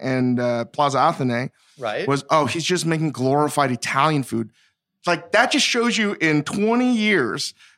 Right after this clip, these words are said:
Speaker 1: what people thought about Italian food <laughs> twenty years ago. It's fucking insane to me that
Speaker 2: Yeah.
Speaker 1: it was a, a ding that he was just making quote unquote Italian food.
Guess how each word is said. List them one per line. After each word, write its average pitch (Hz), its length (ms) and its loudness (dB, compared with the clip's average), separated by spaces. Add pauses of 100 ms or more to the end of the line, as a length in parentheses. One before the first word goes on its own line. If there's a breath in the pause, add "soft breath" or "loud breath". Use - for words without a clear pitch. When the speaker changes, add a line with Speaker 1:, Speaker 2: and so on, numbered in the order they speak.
(140 soft breath)
Speaker 1:
what 226 220 0
people 262 240 0
thought 247 240 2
about 240 220 4
Italian 214 380 2
food 196 160 -4
<laughs> - 20 -2
twenty 226 240 0
years 233 260 0
ago. - 160 -6 (580 loud breath)
It's - 140 -4
fucking 320 400 -6
insane 196 480 0
to 131 60 0
me 110 160 -8 (420 soft breath)
that 165 140 2
Speaker 2:
Yeah. 285 80 4
Speaker 1:
it - 40 6
was 180 140 4
a, 143 160 2 (240 loud breath)
a 131 80 2
ding 143 720 2 (160)
that 127 180 -4
he - 160 -4
was 160 160 2
just 147 180 0
making 131 460 0
quote 139 240 0
unquote 135 300 0
Italian 151 460 -2
food. - 300 -18